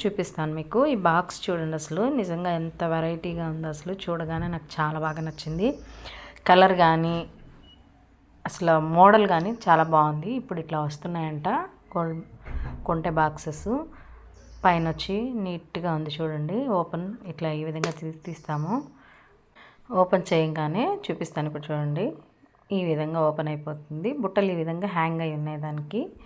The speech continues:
మోడల్ బాక్స్ నాకైతే చాలా బాగా నచ్చింది చూడగానే. మీకు ఎలా అనిపించిందో కామెంట్ చేయండి.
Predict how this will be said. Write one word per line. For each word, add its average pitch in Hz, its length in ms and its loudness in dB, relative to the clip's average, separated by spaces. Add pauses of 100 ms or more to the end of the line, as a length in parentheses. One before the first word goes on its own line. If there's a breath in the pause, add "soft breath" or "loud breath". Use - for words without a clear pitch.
(400 loud breath)
మోడల్ 170 280 4
బాక్స్ 151 440 2
నాకైతే 180 560 -4 (120)
చాలా 160 180 -4
బాగా 156 280 -6
నచ్చింది 151 460 -8
చూడగానే. 156 560 -6 (960 soft breath)
మీకు 170 220 -4
ఎలా 165 120 0
అనిపించిందో 151 680 -4
కామెంట్ 156 520 -6
చేయండి. 151 440 -4